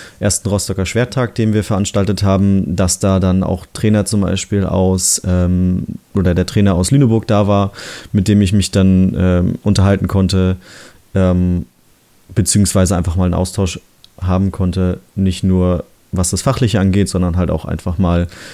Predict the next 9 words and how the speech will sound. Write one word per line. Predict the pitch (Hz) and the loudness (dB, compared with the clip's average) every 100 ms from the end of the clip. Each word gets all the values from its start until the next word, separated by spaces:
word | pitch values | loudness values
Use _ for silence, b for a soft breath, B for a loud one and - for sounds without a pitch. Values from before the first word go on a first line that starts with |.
| B | B
gegeneinander | - 151 143 120 | 0 2 4 2
fechten, | 110 120 - 117 113 107 107 - - - | 2 0 -2 -2 0 2 0 -4 -12 -10
zu | - 113 | -4 -2
schauen, | 113 104 104 101 101 - | 0 0 2 0 0 -4
wie | 95 104 | -6 -6
funktioniert | 98 101 95 - 95 85 | -4 -4 -4 -2 -4 -4
das | 92 | -8
vielleicht. | - 87 87 92 - B B B B B B - | -4 -2 -2 -4 -10 B B B B B B -6
Äh, | 92 87 87 | -2 0 -2